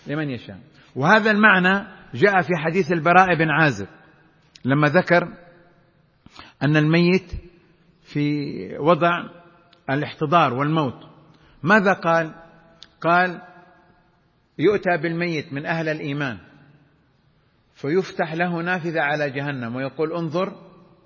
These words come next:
هذا مقعدك من جهنم وقد أعتقك الله منه'، فيغلق ويفتح له نافذة على الجنة. معناته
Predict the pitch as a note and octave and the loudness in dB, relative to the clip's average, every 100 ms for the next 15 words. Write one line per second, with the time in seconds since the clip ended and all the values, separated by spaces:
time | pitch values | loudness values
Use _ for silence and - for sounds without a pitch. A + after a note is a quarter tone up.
0 | _ _ _ _ _ D#3+ F3+ D#3+ F3 E3 | _ _ _ _ _ 0 0 2 0 -2
1 | D3+ C#3 E3 D#3+ D3 C#3+ C3 C3 C3 A2+ | -4 -2 -2 -4 -6 -10 -8 -8 -8 -10
2 | F#2 - _ _ _ _ _ - B2+ E3 | -16 -20 _ _ _ _ _ -16 -6 -6
3 | D3+ B2+ D#3 F3+ D#3+ D3+ D3 D3+ D3 C3+ | -4 -6 -6 -6 -6 -8 -4 -4 -4 -6
4 | C3+ A2+ G2+ - D#3+ E3+ E3+ D#3 D3+ - | -10 -12 -12 -4 -2 -2 -4 -4 -6 -6
5 | D3 D3+ D3+ D#3+ E3+ G3 - - _ _ | -8 -6 -4 -4 -6 -10 -18 -20 _ _
6 | _ _ _ _ _ - C3+ D#3+ D3 C3 | _ _ _ _ _ -10 -6 -6 -6 -6
7 | A#2 C#3+ D3+ F3 F3+ - - _ A#2+ G#2+ | -4 -4 -4 -4 -10 -20 -20 _ -14 -12
8 | A2+ F#2+ F#2 _ _ C3+ D3+ G3+ G#3 G3+ | -12 -14 -20 _ _ -6 -2 0 0 -2
9 | G3 | -8